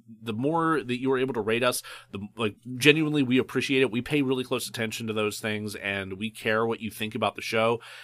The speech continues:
And that helps us get further up in ratings and standings on those various platforms and helps those algorithms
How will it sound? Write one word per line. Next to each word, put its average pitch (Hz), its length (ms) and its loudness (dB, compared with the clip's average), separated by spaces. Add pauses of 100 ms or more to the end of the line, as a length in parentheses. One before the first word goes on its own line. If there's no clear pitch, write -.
(240)
And 101 280 0
that 127 180 0
helps 156 280 0
us 151 180 2
get 147 200 2
further 143 340 4
up 127 140 0
in 110 160 -2
ratings 135 520 0
and 101 240 -8
standings 123 520 -2
on 113 160 -2
those 107 160 2
various 107 260 0
platforms 120 560 0
and 98 100 -10
helps 110 240 -4
those 110 200 -2
algorithms 113 680 0